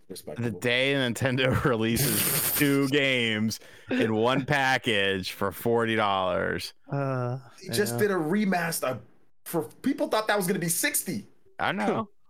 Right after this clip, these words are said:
Speaker 3: Vaughn,
Speaker 2: I
Speaker 3: Vaughn
Speaker 2: think it's
Speaker 3: says
Speaker 2: sixty bucks for the two.
Speaker 3: Xbox and Nintendo had shadow drops. Where's Sony's? That's a good question.
Speaker 1: It's
Speaker 2: Coming.
Speaker 1: coming, apparently, soon.
Speaker 3: Soon. We'll probably talk about that next weekend on the
Speaker 1: Yeah.
Speaker 3: podcast, 'cause I think, I think we'll be a little closer to the state of play then.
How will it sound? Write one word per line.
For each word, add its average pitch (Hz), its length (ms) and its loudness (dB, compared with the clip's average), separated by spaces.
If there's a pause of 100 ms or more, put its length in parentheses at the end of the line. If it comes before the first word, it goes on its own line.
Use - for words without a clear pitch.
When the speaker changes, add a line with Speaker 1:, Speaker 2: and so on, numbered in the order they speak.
(720)
Speaker 3:
Vaughn, 143 360 0 (120)
Speaker 2:
I 151 80 2
Speaker 3:
Vaughn 180 240 2
Speaker 2:
think 214 120 0
it's 165 220 0
Speaker 3:
says - 100 -20
Speaker 2:
sixty - 420 -8
bucks 95 280 -6
for 95 100 -6
the 90 80 -8
two. 151 60 0
Speaker 3:
Xbox - 440 -2
and 143 240 -2
Nintendo 143 360 0
had 123 260 -4
shadow 131 300 0
drops. 101 340 -6
Where's 131 220 -2
Sony's? 110 600 -4
That's 156 120 -6
a - 20 -10
good 160 120 -4
question. 147 440 -6 (240)
Speaker 1:
It's 147 140 -6
Speaker 2:
Coming. - 220 -2
Speaker 1:
coming, 120 200 -4 (220)
apparently, 104 560 -4
soon. - 340 -8 (500)
Speaker 3:
Soon. 113 560 -4
We'll 143 120 0
probably 151 160 0
talk 131 100 0
about 117 140 -2
that 113 100 -2
next 113 220 -4
weekend 117 320 -4
on 110 60 -6
the 110 160 -6
Speaker 1:
Yeah. 113 100 -2
Speaker 3:
podcast, 120 460 -6
'cause 123 120 -10
I 117 80 -2
think, 120 160 -6
I 120 80 -2
think 113 140 -6
we'll 117 80 -4
be 113 100 -4
a 107 40 -2
little 104 120 -2
closer - 320 -6
to 113 60 -6
the 110 80 -4
state 113 240 -2
of 107 80 -8
play 113 160 -2
then. 113 220 -4